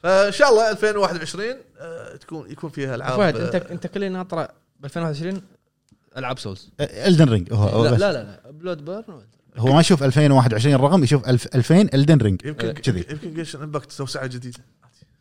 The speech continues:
Speaker 3: آه،
Speaker 1: كم؟
Speaker 3: صح، أنت الحين بعد طحت بد-، بجنشن، الله يعيننا.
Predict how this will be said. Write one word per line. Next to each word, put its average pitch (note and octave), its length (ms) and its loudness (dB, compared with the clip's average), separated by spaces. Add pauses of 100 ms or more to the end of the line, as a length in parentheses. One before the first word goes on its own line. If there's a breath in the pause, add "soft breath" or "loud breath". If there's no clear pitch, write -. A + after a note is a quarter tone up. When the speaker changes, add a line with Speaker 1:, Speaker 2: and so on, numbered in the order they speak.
(500)
Speaker 3:
آه، G#2+ 80 -2
Speaker 1:
كم؟ G#2 220 2
Speaker 3:
صح، A2+ 180 -6
أنت A2+ 120 -4
الحين G#2+ 200 0
بعد F2+ 140 -6
طحت - 260 -8
بد-، A#2+ 220 -4
بجنشن، C#3 380 -4
الله A#2 220 0
يعيننا. G#2+ 320 4